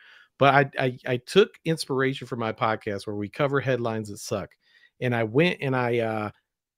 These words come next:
I went to Chat G P T with a bunch of 'em, and I said, "Hey, these are a bunch of headlines that really suck. Can you give me more of them that, uh, are either,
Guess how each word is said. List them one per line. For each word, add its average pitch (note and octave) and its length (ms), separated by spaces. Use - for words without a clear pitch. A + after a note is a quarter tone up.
I C#3 100
went G#3+ 200
to G#3 80
Chat E3 300
G D3 180
P C3+ 140
T C#3 260
with A2 140
a - 60
bunch B2+ 240
of G2 120
'em, F#2 120
and F#2+ 120
I G#2 40
said, G#2+ 180
"Hey, A#2+ 320
these F#3+ 200
are E3+ 100
a B2 60
bunch C#3+ 180
of A#2 60
headlines A#2+ 400
that A2+ 80
really A2 220
suck. - 280
Can B2 140
you B2+ 100
give D3 260
me C3 120
more B2 380
of G2 140
them F#2+ 260
that, A2 300
uh, G#2+ 240
are A2+ 180
either, B2+ 540